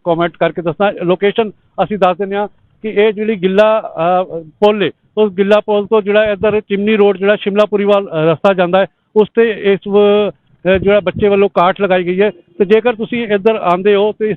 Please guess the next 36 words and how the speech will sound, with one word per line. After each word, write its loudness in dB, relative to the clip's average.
ਦਾ 2
ਜਿਹੜਾ 0
ਬਣਾਇਆ 0
ਫੂਡ 0
ਹੈ, -4
ਉਸ 0
ਨੂੰ -2
ਜ਼ਰੂਰ 2
ਖਾ -4
ਪੀ -6
ਕੇ -2
ਜਾਓ। 0
ਔਰ 0
ਫਾਲਤੂ -2
ਪੈਸਾ 0
ਬੱਚਾ -2
ਕਹਿੰਦਾ -2
ਕਿ -10
ਸਾਨੂੰ -4
ਕੋਈ 0
ਨਹੀਂ -6
ਚਾਹੀਦਾ, 0
ਜੋ 4
ਇਸ -8
ਦੀ -6
ਕੀਮਤ -4
ਹੈ, 0
ਜੋ 2
ਇਹਨਾਂ -4
ਦਾ 2
ਰੇਟ -2
ਹੈ, 0
ਉਹ 0
ਦੇ 0
ਕੇ -2
ਜਾਓ 2